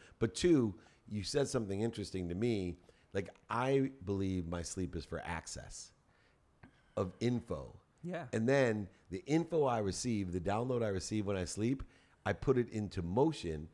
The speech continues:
Speaker 1: which creates information, right? It's
Speaker 2: Mm.
Speaker 1: action with the information. And so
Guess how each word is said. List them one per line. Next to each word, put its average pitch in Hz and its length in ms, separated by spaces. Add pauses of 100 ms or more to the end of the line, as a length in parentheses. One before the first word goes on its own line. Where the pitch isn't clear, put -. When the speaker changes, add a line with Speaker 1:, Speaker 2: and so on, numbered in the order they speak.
(280)
Speaker 1:
which 104 180
creates - 440
information, 98 960 (200)
right? 202 440
It's 190 240
Speaker 2:
Mm. 147 80
Speaker 1:
action 120 540
with 90 140
the 92 120
information. 90 800 (300)
And 113 120
so 113 380